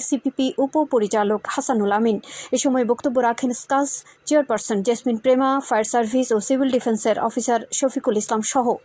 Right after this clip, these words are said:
অন্যান্যরা উপস্থিত ছিলেন। পরে মহড়ায় ঘূর্ণিঝড় ও অগ্নিকাণ্ডের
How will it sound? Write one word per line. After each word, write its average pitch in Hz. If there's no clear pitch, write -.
অন্যান্যরা 208
উপস্থিত 226
ছিলেন। 214
পরে 214
মহড়ায় 254
ঘূর্ণিঝড় 277
ও -
অগ্নিকাণ্ডের 277